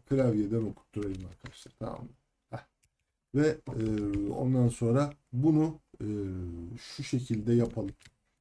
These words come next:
Okutulan değer yazayım. Tamam.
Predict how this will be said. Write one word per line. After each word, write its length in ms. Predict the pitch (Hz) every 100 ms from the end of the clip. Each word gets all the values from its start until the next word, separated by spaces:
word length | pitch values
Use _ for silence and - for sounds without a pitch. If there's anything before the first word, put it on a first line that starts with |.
| _ _ _ _ _ _ - _ _ -
Okutulan 600 | 117 - 123 135 120 120 123 - _ _ _ -
değer 260 | 117 113 98
yazayım. 500 | 98 101 - 104 110 _
Tamam. 280 | 127 127